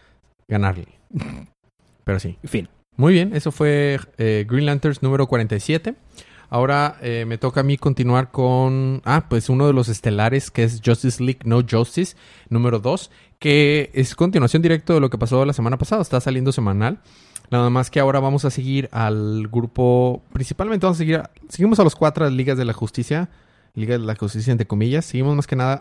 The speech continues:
Speaker 1: a la Liga de la Justicia del Misterio, con donde está Batman, Lobo, Deathstroke, Sin-,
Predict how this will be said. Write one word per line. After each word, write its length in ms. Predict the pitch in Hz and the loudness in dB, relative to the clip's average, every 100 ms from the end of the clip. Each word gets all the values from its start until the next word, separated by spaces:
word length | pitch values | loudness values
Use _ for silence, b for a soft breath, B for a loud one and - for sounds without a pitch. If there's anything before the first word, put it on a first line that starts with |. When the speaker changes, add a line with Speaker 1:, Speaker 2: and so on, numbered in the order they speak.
| - | -4
Speaker 1:
a 80 | |
la 500 | 113 107 107 107 104 101 | -2 0 0 0 0 -2
Liga 220 | 113 120 | 0 2
de 60 | 131 | 2
la 60 | |
Justicia 380 | 113 107 113 120 | 2 0 0 0
del 580 | 113 107 101 95 95 95 | 2 4 2 0 0 0
Misterio, 500 | 95 98 - 117 247 - b b b b | 0 0 0 0 0 -4 b b b b
con 560 | 110 107 104 101 101 95 | -2 0 2 2 0 0
donde 180 | 104 | 0
está 200 | 104 117 110 | 0 0 4
Batman, 600 | 110 127 127 131 131 107 | 4 2 0 0 0 4
Lobo, 400 | 113 123 120 117 | 4 4 2 -2
Deathstroke, 760 | 110 113 - - 123 120 123 | -2 -4 -4 -6 -2 0 -2
Sin-, 340 | - - 104 | -8 -6 -4